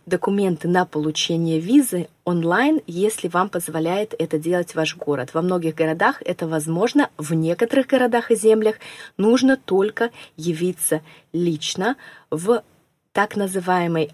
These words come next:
Ausländerbehörde, это ведомство по делам иностранцев, и подать там заявку на получение годовой визы. Эта заявка называется по-немецки "Antrag auf die Erteilung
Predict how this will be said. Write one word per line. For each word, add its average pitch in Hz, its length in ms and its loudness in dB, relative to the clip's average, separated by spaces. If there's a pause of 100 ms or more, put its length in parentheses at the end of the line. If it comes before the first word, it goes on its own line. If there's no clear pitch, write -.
Ausländerbehörde, 214 1080 2 (260)
это 175 220 0
ведомство 165 560 0
по 170 160 -4
делам 151 360 -2
иностранцев, 151 720 -4 (600)
и 254 200 2 (200)
подать 190 560 -2 (100)
там 160 300 0 (160)
заявку 170 720 -4 (160)
на 190 320 2
получение 226 880 2
годовой 170 580 2
визы. 156 580 0 (760)
Эта 269 260 4
заявка 233 680 4
называется 214 720 0
по-немецки 180 800 -2 (220)
"Antrag 220 600 2 (160)
auf 185 340 2
die 170 180 -2
Erteilung 170 800 0